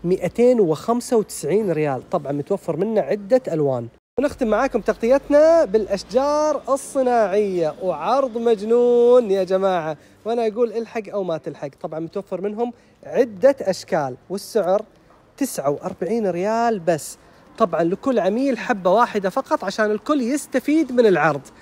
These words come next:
عرض تاريخي بتسعة وأربعين ريال بس. أنا الآن باخذ لي واحدة، هذه مرة عجبتني. طبعا هذا العرض القوي والناري يشمل الفرع اللي أنا موجود فيه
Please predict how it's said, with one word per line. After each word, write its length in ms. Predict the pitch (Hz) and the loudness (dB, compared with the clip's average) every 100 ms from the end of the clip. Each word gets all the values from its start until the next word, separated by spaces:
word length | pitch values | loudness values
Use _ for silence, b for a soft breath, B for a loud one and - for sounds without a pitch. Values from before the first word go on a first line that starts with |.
| B B B | B B B
عرض 240 | 202 330 - | 2 2 2
تاريخي 460 | 247 220 226 196 196 | 4 6 4 2 -2
بتسعة 360 | - 294 220 | -2 -2 2
وأربعين 540 | 226 220 202 202 269 233 | 2 2 0 0 2 2
ريال 540 | 196 226 262 294 302 | 4 4 2 2 2
بس. 280 | 214 202 - b b b | 2 2 2 b b b
أنا 140 | 240 208 | -2 -2
الآن 220 | 202 202 | 0 -2
باخذ 200 | 165 156 | -4 -6
لي 120 | 147 | -6
واحدة، 300 | 135 - 139 | -6 -8 -10
هذه 100 | 147 | -6
مرة 200 | 151 147 | -4 -4
عجبتني. 480 | 113 123 117 - 110 _ _ _ _ _ - | -6 -10 -14 -16 -20 _ _ _ _ _ -8
طبعا 160 | 196 190 | -4 -2
هذا 240 | 196 233 | -2 -2
العرض 260 | 185 160 131 151 | 0 -2 -4 -8
القوي 440 | 226 233 190 151 143 170 | -6 -4 -2 -2 -2 -2
والناري 600 | 185 190 233 254 269 294 | 0 2 2 2 0 -2
يشمل 260 | - 196 | -2 0
الفرع 260 | 185 - 190 | 0 0 -2
اللي 160 | 165 175 | -2 -2
أنا 80 | |
موجود 320 | 185 185 185 185 | 0 0 0 -2
فيه 260 | 220 185 | -2 -6